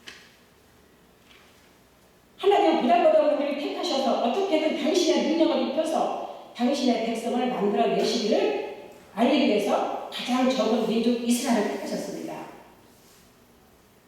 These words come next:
또한 야곱과 에서는 어머니 뱃속에서부터 "야곱은 사랑하시고 에서는 미워했다." 이렇게 말씀하셨습니다. 하나님은 약한 자를 택해서 강하게 하시고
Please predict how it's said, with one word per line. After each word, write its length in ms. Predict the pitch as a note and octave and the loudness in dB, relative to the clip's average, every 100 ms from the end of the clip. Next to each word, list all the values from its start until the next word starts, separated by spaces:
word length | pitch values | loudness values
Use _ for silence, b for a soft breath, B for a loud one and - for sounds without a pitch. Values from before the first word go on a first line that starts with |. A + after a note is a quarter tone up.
| _ - _ _ - - _ _ _ _ _ _ _ | _ -20 _ _ -20 -20 _ _ _ _ _ _ _
또한 280 | E4+ D#4 E4+ | 4 6 4
야곱과 400 | - E4+ F#4 D4+ | 2 2 2 2
에서는 580 | A#3+ C#4 B3 A#3 G3 G3+ | 2 2 2 2 0 2
어머니 360 | B3 C#4 - | 4 4 0
뱃속에서부터 1040 | G#3+ - B3 C4 A#3+ - D#4 - - - - - - - - - - _ _ _ _ - | -2 -4 -2 -2 -2 -2 0 0 -2 -8 -12 -18 -20 -20 -20 -20 -20 _ _ _ _ -4
"야곱은 420 | A#3+ F4 F4 D4 C4 | 2 4 4 2 2
사랑하시고 1080 | D4+ D4 B3 A#3+ C#4 - D4+ - - - - - | 0 -2 -2 -2 0 -2 -2 -8 -12 -16 -16 -2
에서는 460 | D4+ D4 D4 C4+ | 2 2 0 0
미워했다." 420 | B3+ A#3+ A3 G3+ F#3 | 0 2 0 -2 -4
이렇게 460 | G3+ - - - | -4 -6 -10 -12
말씀하셨습니다. 720 | - F#3+ G#3 - - - - - - - - - - - - - - - - - _ _ _ _ _ _ - - | -12 -8 -6 -4 -6 -10 -12 -12 -14 -20 -20 -20 -20 -20 -20 -20 -20 -20 -20 -20 _ _ _ _ _ _ -20 -14
하나님은 400 | E4+ F4+ E4+ E4 | 0 2 4 4
약한 340 | D4 - - D#4+ | 2 0 0 2
자를 240 | D4+ D4+ | 4 4
택해서 420 | D4 - D#4+ C4+ C4 | 2 0 -2 0 0
강하게 340 | A#3+ C4+ B3+ | 0 0 0
하시고 580 | - G#3 - - - | 0 0 0 0 -2